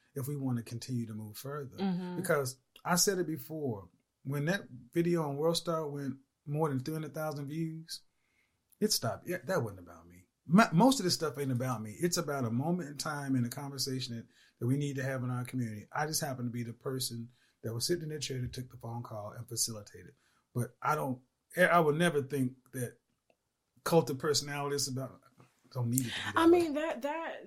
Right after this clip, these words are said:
Speaker 2: that particular clip, my thing is, is like, where did we as women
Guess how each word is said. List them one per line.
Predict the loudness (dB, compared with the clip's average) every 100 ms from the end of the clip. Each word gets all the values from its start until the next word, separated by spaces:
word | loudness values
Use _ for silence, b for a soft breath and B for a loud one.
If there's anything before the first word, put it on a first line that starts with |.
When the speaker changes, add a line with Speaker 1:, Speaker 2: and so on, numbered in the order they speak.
| -8
Speaker 2:
that | -2 -2 -2 -8
particular | -12 -10 -8 -8 -10
clip, | -8 -4 -4 -6 -8
my | -4 -2
thing | -2 -2 -2
is, | 0 -2
is | -4 -6
like, | -6
where | -4 -2 -2
did | -2
we | -2 -2 -2
as | -2
women | -4 -8 -6 -8 -8